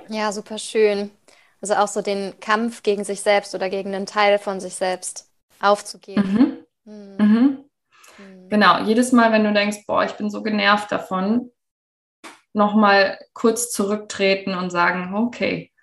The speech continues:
Speaker 2: auch wenn ich vielleicht noch gar nicht genau weiß, wie dieser Teil mir dien-, dient und sich das gerade völlig unverständlich für mich anfühlt,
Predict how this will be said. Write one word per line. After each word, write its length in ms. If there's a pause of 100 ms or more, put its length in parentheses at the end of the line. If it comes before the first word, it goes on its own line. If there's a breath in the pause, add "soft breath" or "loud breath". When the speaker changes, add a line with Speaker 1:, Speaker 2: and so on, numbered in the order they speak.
(1900 loud breath)
Speaker 2:
auch 220
wenn 120
ich 180
vielleicht 340
noch 180
gar 140
nicht 180
genau 320
weiß, 480
wie 540 (160)
dieser 260
Teil 280
mir 140
dien-, 540
dient 340
und 300
sich 160
das 180
gerade 300
völlig 380
unverständlich 720
für 120
mich 220
anfühlt, 500